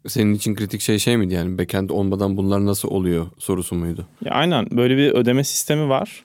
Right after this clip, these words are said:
Speaker 2: Ama işte klasik Türkiye'de kullanılan diğer ödeme sistemleri gibi değil. Cüzdanından işte dolar equivalent olan bir parayı atıyorsun ve karşılığında bir item satın alıyorsun aslında. E, bunun nasıl olduğunu anlayamamıştım. Bir ödeme sistemi yok.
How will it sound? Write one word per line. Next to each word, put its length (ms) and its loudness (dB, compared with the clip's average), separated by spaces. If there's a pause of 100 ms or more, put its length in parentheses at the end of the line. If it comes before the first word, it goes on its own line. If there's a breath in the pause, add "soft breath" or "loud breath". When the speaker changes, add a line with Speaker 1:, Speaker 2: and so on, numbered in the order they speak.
(140)
Speaker 2:
Ama 120 2
işte 180 -2
klasik 340 2
Türkiye'de 340 2
kullanılan 440 4
diğer 140 6
ödeme 260 4
sistemleri 480 2
gibi 200 0
değil. 240 2 (160)
Cüzdanından 720 2
işte 460 -2
dolar 340 4
equivalent 580 -6
olan 240 2
bir 80 2
parayı 360 4
atıyorsun 600 -4 (120)
ve 60 2
karşılığında 480 2
bir 60 2
item 280 0
satın 280 -2
alıyorsun 400 -4
aslında. 420 -4
E, 360 -8
bunun 280 4
nasıl 220 2
olduğunu 260 2
anlayamamıştım. 760 2
Bir 60 4
ödeme 280 4
sistemi 460 0
yok. 340 -4